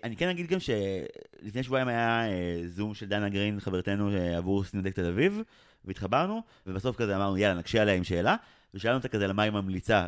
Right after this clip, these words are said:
והיא ענתה תשובה קצת דומה לשלך, אה, שאפשר לומר שהיא, היא מאפשרת לכל אחד לבחון את החיבה הייחודית שלו של דיסני, ואפשר גם לומר שהיא מתחמקת. ולכן אני אגיד שאותי כבר שואלים חודשיים הורים באופן אקטיבי,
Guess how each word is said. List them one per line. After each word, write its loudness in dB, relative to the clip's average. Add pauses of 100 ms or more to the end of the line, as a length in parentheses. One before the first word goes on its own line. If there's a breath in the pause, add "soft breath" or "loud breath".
והיא 0
ענתה 0
תשובה 2 (180)
קצת -4
דומה 2
לשלך, -2 (220)
אה, -2
שאפשר -4
לומר 0
שהיא, -4
היא -8
מאפשרת -4
לכל 0
אחד -2
לבחון 0 (400 soft breath)
את -4
החיבה 0
הייחודית -2
שלו -2
של -10
דיסני, -4 (300 loud breath)
ואפשר 2
גם 6
לומר 4
שהיא 0
מתחמקת. 0 (220 loud breath)
ולכן 8
אני 6
אגיד -4 (680 loud breath)
שאותי -4
כבר 0
שואלים 2
חודשיים 2
הורים 2 (140)
באופן 6
אקטיבי, 4